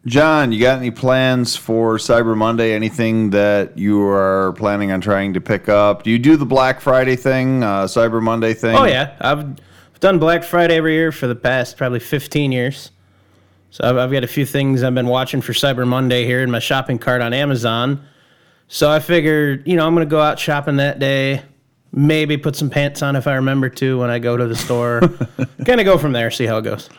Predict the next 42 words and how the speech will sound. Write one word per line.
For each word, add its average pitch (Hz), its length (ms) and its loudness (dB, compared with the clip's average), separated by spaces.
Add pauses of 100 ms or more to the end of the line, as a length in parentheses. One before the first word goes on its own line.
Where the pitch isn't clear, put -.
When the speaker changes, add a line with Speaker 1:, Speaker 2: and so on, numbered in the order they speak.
(920)
Speaker 1:
Well, 160 300 6
you're 156 240 4
gonna 170 220 4
use, 139 680 4
um, 110 640 0
Amazon 120 460 0
Smile, 117 420 2
of 90 100 -6
course, 95 300 0
I 90 80 -2
hope. 98 380 0
Speaker 2:
Oh, 202 140 4
absolutely. 131 640 -2
I 131 100 0
have 143 120 2
that 135 180 0
set 139 220 0
up. 139 160 0
I 131 80 0
changed 139 340 0
all 139 120 2
my 131 100 0
favorites 143 580 -4
to 139 300 2
the, 123 300 0
the 123 80 -6
smile 135 340 0
dot 131 160 0
amazon. 139 540 -2 (720)
So 131 300 0
any, 131 360 -2 (380)
anyone 151 420 2
on 135 140 0
any 143 180 0
computer 135 460 -2
that 117 80 -4
goes 120 340 -2
through 135 220 0
it, 113 80 -2
it's 113 240 -6
gonna 120 160 -4
automatically 110 760 -4